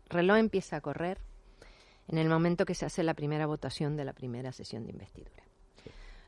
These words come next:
Speaker 1: Todo hace prever, por los, el tema del viaje a Japón y unos compromisos internacionales del presidente,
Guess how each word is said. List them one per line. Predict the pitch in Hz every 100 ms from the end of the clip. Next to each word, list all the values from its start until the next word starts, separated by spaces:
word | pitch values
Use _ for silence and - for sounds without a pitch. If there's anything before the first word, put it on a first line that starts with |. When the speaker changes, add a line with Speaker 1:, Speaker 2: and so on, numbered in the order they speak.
| -
Speaker 1:
Todo | 208 214
hace | 214 - 170
prever, | 143 139 147 185 196
por | 160
los, | 127 123 127 151 -
el | 143 147 143
tema | 127 127 123
del | -
viaje | - - 101 95
a |
Japón | - - 131 143 -
y | 110
unos | 110
compromisos | - - 92 76 - 110
internacionales | 85 - - 104 - 92 101 110 98
del | -
presidente, | - - - 104 117 131 - -